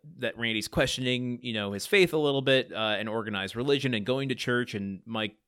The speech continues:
kinda, like, hears Tim out and points Tim in the right direction, saying, "Well, it sounds like everything you're saying Randy's doing is, you know, living by the good word. Uh, is, is Randy a, a good kid?" And Tim's like, "Yeah,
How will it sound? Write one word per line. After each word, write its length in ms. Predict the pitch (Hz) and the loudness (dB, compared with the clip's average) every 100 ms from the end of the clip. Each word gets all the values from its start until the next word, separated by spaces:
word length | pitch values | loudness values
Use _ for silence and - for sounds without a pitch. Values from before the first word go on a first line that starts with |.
| - | -14
kinda, 340 | 120 113 104 98 | -6 -2 -2 -2
like, 300 | 104 90 - | -4 -6 -6
hears 300 | 151 247 226 | 2 4 6
Tim 180 | 202 147 | 6 6
out 240 | 131 131 | 4 2
and 340 | 123 110 107 - _ - | -2 -4 -6 -14 _ -2
points 320 | 160 151 - | 2 2 2
Tim 160 | 143 120 | 2 2
in 60 | |
the 80 | 110 | 2
right 180 | 110 107 | 0 2
direction, 380 | 107 107 - 110 | 0 0 -2 -4
saying, 240 | 110 104 - - - | -2 -2 -8 -10 -2
"Well, 140 | 262 | 0
it 100 | 175 | 2
sounds 240 | - 320 | 4 4
like 120 | 262 208 | 4 2
everything 300 | 202 190 151 | 2 0 2
you're 140 | 123 - | 0 -2
saying 380 | 143 196 180 143 | -4 0 0 2
Randy's 360 | 143 139 107 | 0 0 0
doing 420 | 110 170 110 104 104 | 4 4 4 -2 -2
is, 360 | 117 107 101 | -2 -2 -4
you 100 | 127 | -6
know, 200 | 107 95 - _ | -6 -8 -10 _
living 360 | 123 127 139 131 | -4 0 2 4
by 160 | 127 | 4
the 80 | 117 | 4
good 160 | 113 110 | 2 0
word. 360 | 151 185 190 - - - - _ 123 | 2 0 -2 -8 -20 -20 -20 _ -4
Uh, 400 | 120 120 120 - | -2 0 -2 0
is, 220 | 135 - - | -2 -2 -2
is 180 | 127 | 0
Randy 320 | 110 113 117 113 | 2 2 4 4
a, 200 | 113 113 | 4 2
a 80 | 120 | 0
good 240 | 120 101 | 0 0
kid?" 220 | 120 156 | 2 2
And 100 | 160 | 0
Tim's 160 | 127 110 | -4 -2
like, 160 | 101 | 0
"Yeah, 260 | 127 131 123 | 2 2 2